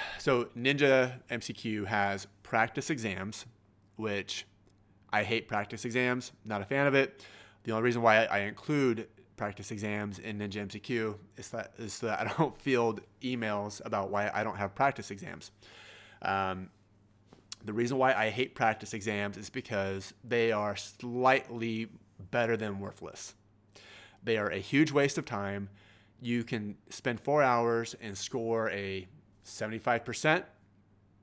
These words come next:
And what does that tell you? Uh, not much, because a seventy-five percent is not a seventy-five on the C P A exam. Uh, just anecdotally, I believe a seventy-five is closer to, like, a strong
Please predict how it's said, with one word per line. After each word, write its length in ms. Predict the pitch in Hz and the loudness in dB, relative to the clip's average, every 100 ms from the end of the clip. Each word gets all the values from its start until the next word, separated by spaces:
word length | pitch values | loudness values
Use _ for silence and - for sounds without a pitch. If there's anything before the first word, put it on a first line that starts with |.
| _ _ - - - | _ _ -14 -14 -6
And 880 | 104 101 101 98 98 95 95 95 - _ _ | -2 0 0 -2 -2 -4 -6 -10 -12 _ _
what 160 | 107 120 | -6 -2
does 120 | 120 | 2
that 180 | 120 - | 0 0
tell 160 | 101 95 | -4 -4
you? 200 | 80 - _ - - - - - | -6 -12 _ -20 -20 -20 -20 -8
Uh, 300 | - 110 107 107 | 0 2 2 2
not 220 | 110 104 | 0 0
much, 400 | 90 - - - _ _ | -6 -10 -12 -14 _ _
because 460 | - - 107 101 95 | -8 0 2 2 -2
a 80 | 101 | -2
seventy-five 460 | 135 135 139 131 | 0 4 6 6
percent 560 | 113 - 156 107 117 - - | 4 2 2 2 -2 -12 -6
is 240 | 117 101 | -4 -2
not 220 | 113 110 | 0 2
a 60 | 107 | 0
seventy-five 560 | - 123 113 104 107 107 | -2 -4 -4 -2 -2 -2
on 60 | |
the 80 | 101 | -6
C 160 | 95 107 | -8 -8
P 140 | 104 | -6
A 20 | |
exam. 420 | 104 101 87 85 98 - - - - - | -6 -8 -10 -10 -14 -20 -20 -20 -14 -2
Uh, 520 | 104 104 101 98 90 - _ - - | 0 2 2 0 -4 -10 _ -20 0
just 300 | 131 120 - _ | 2 2 -2 _
anecdotally, 720 | 131 147 156 160 165 160 160 - | 2 4 6 6 6 4 2 0
I 100 | 117 | -2
believe 320 | 113 120 120 107 | -2 0 -2 -2
a 40 | |
seventy-five 840 | - 123 117 107 127 123 120 117 | 0 0 0 -4 2 4 6 2
is 100 | 101 | -2
closer 400 | - 123 110 117 | -4 -4 -4 -8
to, 340 | 104 - 113 113 | -10 -4 -2 0
like, 500 | 104 98 98 - - _ _ - | 0 -2 -4 -8 -18 _ _ -16
a 80 | - | -12
strong 520 | - 131 113 110 | -4 0 0 0